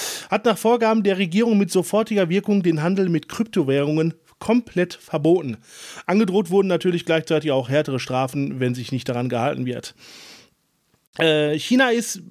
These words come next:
wie wahrscheinlich viele von euch mitgekriegt haben, schon länger dabei, hart gegen Kryptowährungen vorzugehen.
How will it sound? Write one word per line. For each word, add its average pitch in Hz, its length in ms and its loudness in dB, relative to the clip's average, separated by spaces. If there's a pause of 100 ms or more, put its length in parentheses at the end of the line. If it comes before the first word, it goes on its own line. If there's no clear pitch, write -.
(240)
wie 180 320 0
wahrscheinlich 180 400 0
viele 190 200 -2
von 180 100 0
euch 165 120 0
mitgekriegt 170 380 -6
haben, 165 120 2
schon 160 180 -2
länger 165 340 2
dabei, 139 480 0
hart 180 400 -4
gegen 131 220 -2
Kryptowährungen 135 600 -2
vorzugehen. 170 680 -2